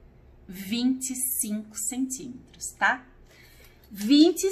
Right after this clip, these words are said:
cinco centímetros. Bateu? Bateu. Vamos ver a largura, dez centímetros. Vamos ver a largura.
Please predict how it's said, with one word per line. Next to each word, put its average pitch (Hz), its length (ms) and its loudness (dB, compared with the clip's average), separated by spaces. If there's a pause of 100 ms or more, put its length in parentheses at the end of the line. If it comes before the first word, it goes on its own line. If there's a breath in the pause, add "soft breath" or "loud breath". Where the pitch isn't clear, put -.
(120)
cinco 269 300 2
centímetros. 240 880 -6 (840)
Bateu? 202 540 -2
Bateu. 180 440 -8 (800)
Vamos 277 340 6
ver 269 220 0
a 294 80 6
largura, 269 500 2
dez 220 460 0
centímetros. 208 800 -2 (1200 soft breath)
Vamos 196 420 -12
ver 185 220 -10
a 208 60 -6
largura. 277 580 -8